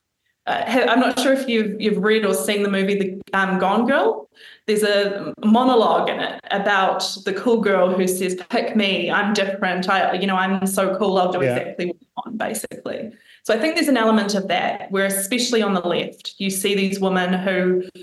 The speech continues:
Speaker 1: will sign away every right that we've ever won in order to get a pat on the back
Speaker 2: A-,
Speaker 1: by
Speaker 2: and, and fought hard for those rights too. I mean, you know, New Zealand is with the fir-,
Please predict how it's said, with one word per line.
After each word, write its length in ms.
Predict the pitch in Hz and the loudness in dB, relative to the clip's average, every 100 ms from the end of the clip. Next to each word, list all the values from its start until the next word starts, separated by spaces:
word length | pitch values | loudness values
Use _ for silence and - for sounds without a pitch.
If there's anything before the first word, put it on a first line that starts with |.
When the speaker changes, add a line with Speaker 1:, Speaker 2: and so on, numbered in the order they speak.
| - - | -20 -2
Speaker 1:
will 140 | 185 | 0
sign 400 | 185 - 220 220 | 2 2 2 4
away 680 | 214 196 170 180 180 180 - - 269 | 2 2 0 0 0 -4 -6 -4 -2
every 300 | 285 233 226 | 0 0 2
right 420 | 190 175 175 175 | 2 2 2 0
that 140 | 196 190 | -2 -2
we've 160 | 180 202 190 | 0 0 2
ever 100 | 185 | 0
won 460 | 180 160 170 175 - _ _ | 0 0 -2 -8 -12 _ _
in 140 | 202 | -2
order 200 | 202 196 | 2 2
to 240 | 202 202 208 | 0 -2 -4
get 120 | 190 | -2
a 120 | 190 | -2
pat 160 | - 190 | -2 0
on 140 | 185 | 0
the 60 | 175 | -2
back 400 | - - 185 202 | 0 -2 0 0
Speaker 2:
A-, 20 | |
Speaker 1:
by 200 | 185 170 | 2 0
Speaker 2:
and, 120 | 202 | 0
and 400 | 156 240 262 180 170 | -2 -2 -2 0 2
fought 280 | 220 196 | 2 2
hard 380 | 147 180 233 214 | 2 0 0 0
for 80 | 220 | 0
those 280 | 170 131 123 | 2 2 2
rights 380 | 139 131 139 - | 0 -2 -4 -4
too. 360 | 185 214 143 | -2 0 2
I 20 | 135 | 2
mean, 380 | 151 160 170 | 2 2 0
you 120 | 190 156 | 0 0
know, 140 | 151 | 2
New 160 | 151 143 | 2 2
Zealand 320 | 151 156 156 | 2 2 2
is 160 | 147 131 | 0 0
with 120 | 147 | -2
the 80 | 131 | -2
fir-, 300 | - 160 | -2 -2